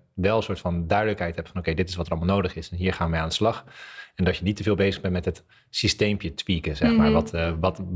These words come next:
Speaker 1: wat een gro-, gewoon een risico is.
Speaker 2: Ja. Nou, hoe wij het ook, eh, eh, zien, is dat je content journey is, ehm,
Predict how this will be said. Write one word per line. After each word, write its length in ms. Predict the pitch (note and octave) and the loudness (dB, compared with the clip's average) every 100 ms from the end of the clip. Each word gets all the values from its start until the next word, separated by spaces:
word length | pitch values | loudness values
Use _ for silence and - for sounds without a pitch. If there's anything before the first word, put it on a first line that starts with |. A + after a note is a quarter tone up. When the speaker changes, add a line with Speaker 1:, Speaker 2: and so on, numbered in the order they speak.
| D#2+ | 0
Speaker 1:
wat 220 | F#2 - | 0 0
een 160 | F2+ | -2
gro-, 320 | F2 F#2+ F2+ F#2+ | 0 2 2 2
gewoon 420 | - E2+ E2+ F#2 | 0 0 0 -2
een 160 | F2+ D2+ | 2 4
risico 340 | G2 F2 C2 | 4 2 0
is. 220 | B1 - - | 0 -6 -6
Speaker 2:
Ja. 280 | - A3+ A3 - - _ - - - | 2 2 2 -6 -18 _ -20 -18 -4
Nou, 200 | A3 A3 | -2 2
hoe 80 | A3+ | 2
wij 220 | A3+ A#3 | 2 2
het 160 | A#3+ A#3+ | 0 0
ook, 200 | A3+ A3 | 0 0
eh, 600 | G#3+ G#3 G#3 G3+ G3+ G3+ G3+ - G3 | 2 2 0 0 0 -2 -4 -4 -2
eh, 40 | G3 | 0
zien, 260 | F#3+ A3+ | 2 4
is 140 | A3+ G#3+ | 4 0
dat 160 | G3+ | -4
je 220 | G3+ G3+ - | 0 -2 0
content 420 | A3+ B3 A#3+ G3+ | 2 2 2 2
journey 380 | G3 G3 F#3+ F#3 | 2 2 0 -2
is, 280 | F3+ - | -2 -6
ehm, 420 | - F#3 F#3 F#3 | -6 -4 -2 -2